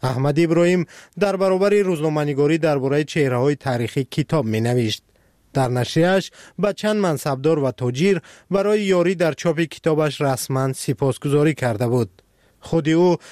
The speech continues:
در دادگاه اتهام تمجوعی را رد کرده تهمت دانسته است.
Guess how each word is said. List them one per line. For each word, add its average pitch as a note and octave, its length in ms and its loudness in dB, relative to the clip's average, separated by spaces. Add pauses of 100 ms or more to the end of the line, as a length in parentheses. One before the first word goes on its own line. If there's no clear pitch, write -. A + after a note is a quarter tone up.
(220)
در F#3 160 0
دادگاه F3 680 0
اتهام D#3 460 -2
تمجوعی C3 540 0
را C#3 120 2
رد E3 280 0
کرده F3 420 0 (320)
تهمت D3 460 0
دانسته A#2+ 400 -2
است. B2 320 -2